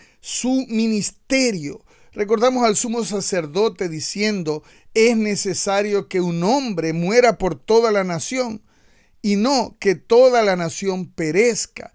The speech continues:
Y aquello lo había dicho sin saber que realmente Jesús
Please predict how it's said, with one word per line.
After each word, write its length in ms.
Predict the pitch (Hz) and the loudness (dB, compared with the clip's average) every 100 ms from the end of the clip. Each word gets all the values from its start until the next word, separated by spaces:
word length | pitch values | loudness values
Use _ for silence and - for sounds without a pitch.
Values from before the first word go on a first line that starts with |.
| _ _ _ | _ _ _
Y 100 | 190 | -2
aquello 380 | 175 - 240 240 | -2 0 0 2
lo 100 | 214 | 2
había 260 | 196 208 220 | 2 0 0
dicho 360 | 220 190 214 | -4 -4 -6
sin 340 | 196 208 175 160 | -4 -6 -6 -6
saber 920 | - 170 147 143 170 196 165 151 170 - _ - | -6 -4 -4 -2 0 0 0 -4 -8 -20 _ -4
que 140 | 165 | -4
realmente 640 | 151 170 185 196 202 208 | 0 0 0 -4 -6 -6
Jesús 580 | 170 - - 233 254 - | -4 -4 -6 -8 -10 -12